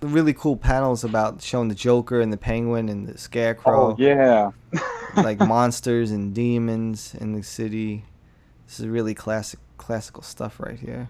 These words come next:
Speaker 1: How good is it to have Freeze back when, w-, where his arms aren't exposed and he doesn't have a fucking hipster mohawk? How great is that to, to have our Freeze back?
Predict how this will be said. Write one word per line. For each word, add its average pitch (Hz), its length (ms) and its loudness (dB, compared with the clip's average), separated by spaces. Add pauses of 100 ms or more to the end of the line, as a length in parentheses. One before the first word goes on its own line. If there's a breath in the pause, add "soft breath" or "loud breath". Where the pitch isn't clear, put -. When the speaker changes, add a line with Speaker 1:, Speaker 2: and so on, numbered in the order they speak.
Speaker 1:
How 175 180 8
good 170 300 4
is 165 160 0
it 147 80 -2
to 131 100 -4
have 131 380 2 (840 soft breath)
Freeze 151 460 2
back 123 340 6
when, 117 280 2 (640)
w-, 120 180 -2
where 127 300 2
his 117 120 2
arms 135 440 4
aren't 117 420 2
exposed 117 640 0
and 113 100 -2
he 113 60 0
doesn't 117 200 -2
have 113 100 0
a 101 80 -2
fucking 120 420 -2
hipster 117 380 -4
mohawk? 113 480 -4
How 120 120 -2
great 117 220 0
is 110 120 -2
that 110 300 0
to, 107 200 -4 (340 soft breath)
to 139 60 -4
have 127 240 2
our 117 120 6
Freeze 127 440 0
back? 104 420 -2